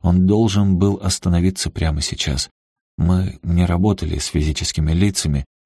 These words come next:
неожиданно громко сказал он, «но в ваших словах есть своя доля правды». Повисла приятная пауза. Такая могла возникнуть только после употребления действительно хорошего виски.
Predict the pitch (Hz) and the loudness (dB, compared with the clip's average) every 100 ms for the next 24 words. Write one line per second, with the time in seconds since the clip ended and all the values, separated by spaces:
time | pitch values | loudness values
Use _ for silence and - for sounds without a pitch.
0 | - 80 78 80 90 87 80 78 85 92 | -2 0 0 2 2 2 0 0 0 0
1 | 92 82 - 78 80 78 - 90 76 67 | 0 -4 -6 -4 -2 -4 -4 -2 -2 -4
2 | _ _ - 85 87 87 87 95 95 95 | _ _ -4 0 2 2 2 0 0 -4
3 | - 85 87 95 - 87 90 78 - - | -4 0 0 0 -2 0 0 0 -4 -8
4 | - 78 76 73 87 76 - 85 76 67 | -4 -2 0 0 0 -2 -2 -2 0 -2
5 | 69 _ _ _ _ _ - 90 131 - | -6 _ _ _ _ _ 0 2 2 -2
6 | 127 113 104 110 107 92 - 76 73 62 | -4 0 0 0 0 0 0 -2 -2 -2
7 | 62 64 - _ _ _ 82 82 92 90 | -6 -8 -10 _ _ _ -2 2 4 4
8 | 87 90 92 85 76 92 95 90 - 101 | 2 2 2 2 2 0 0 -6 -2 0
9 | 90 - 90 - 95 95 - 92 - 90 | 0 -2 -8 -2 0 0 0 -4 -4 -6
10 | - 82 82 85 85 82 78 76 71 - | -4 -4 0 0 2 0 0 -2 -2 -4
11 | - 73 - 73 73 78 73 62 - 76 | -4 -4 -2 -4 -4 -4 -4 -4 -6 -6
12 | 67 - - - | -6 -6 -8 -10